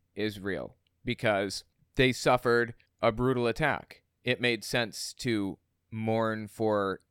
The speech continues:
innocent Israelis suffering at the hands of terrorists.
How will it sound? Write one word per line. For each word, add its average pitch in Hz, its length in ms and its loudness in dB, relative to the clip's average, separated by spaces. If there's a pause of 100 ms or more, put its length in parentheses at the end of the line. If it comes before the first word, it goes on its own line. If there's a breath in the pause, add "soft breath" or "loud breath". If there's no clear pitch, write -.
(240)
innocent 110 460 -4
Israelis 98 800 -2 (260)
suffering 104 640 0
at 92 120 -6
the 92 120 -4
hands 95 500 -6
of 92 560 -4 (540)
terrorists. 120 760 -2